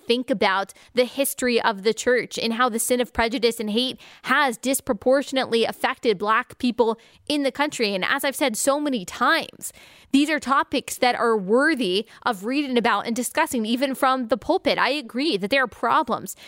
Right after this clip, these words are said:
in the church that we have turned a blind eye to. I understand that there is pain that many, uh, Black Americans feel that I will never understand, because for many of them, they heard stories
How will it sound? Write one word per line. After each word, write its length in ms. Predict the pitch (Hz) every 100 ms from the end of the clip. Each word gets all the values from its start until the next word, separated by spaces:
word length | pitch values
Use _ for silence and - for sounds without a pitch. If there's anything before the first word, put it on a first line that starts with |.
| -
in 140 | 277 254
the 80 |
church 480 | 254 285 202 - -
that 180 | 214 233
we 120 | 233
have 80 | 294
turned 280 | - 285 277
a 40 |
blind 400 | 226 240 240 233 -
eye 220 | 196 370 -
to. 200 | 220 185 - -
I 140 | 294 330
understand 480 | 311 - 285 311
that 60 | 220
there 140 | 269
is 120 | 302 -
pain 500 | - 208 220 359 330 _ _ _ _ _ _ 202
that 160 | 220 190
many, 540 | 196 214 233 320 330 _ _ _ _ _
uh, 200 | 233 226
Black 360 | 214 220 233 302
Americans 460 | 254 247 254 240 -
feel 300 | 214 226 254
that 140 | - -
I 200 | 170 233
will 160 | 262
never 300 | 254 254 269
understand, 580 | 262 254 233 262 269 254
because 400 | 220 240 226 214
for 140 | 233
many 280 | 202 220 254
of 80 | 247
them, 200 | 247 233
they 140 | 220
heard 220 | 208 226 -
stories 560 | - 226 233 247 247